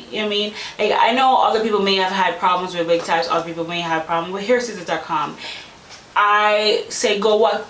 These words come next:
works for you. This did not really work for me in my favor.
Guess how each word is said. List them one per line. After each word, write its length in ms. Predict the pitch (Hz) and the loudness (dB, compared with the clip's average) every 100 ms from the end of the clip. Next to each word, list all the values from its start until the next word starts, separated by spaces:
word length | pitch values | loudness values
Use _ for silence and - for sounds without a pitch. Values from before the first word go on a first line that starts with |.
| 180 | -2
works 360 | 196 196 - - | 0 2 0 -2
for 100 | 269 | -2
you. 400 | 285 302 302 233 | 0 0 -2 -2
This 320 | 202 214 214 | 0 0 -2
did 180 | 190 185 | -4 0
not 300 | 185 170 170 | 2 2 0
really 240 | 180 165 160 | -4 -4 -4
work 320 | 143 - - | -6 -10 -14
for 400 | - - 151 147 | -20 -10 -8 -8
me 320 | - - 160 - - - - | -10 -12 -14 -16 -16 -16 -8
in 120 | 175 | -2
my 160 | 170 160 | 0 0
favor. 320 | 160 143 | -4 -8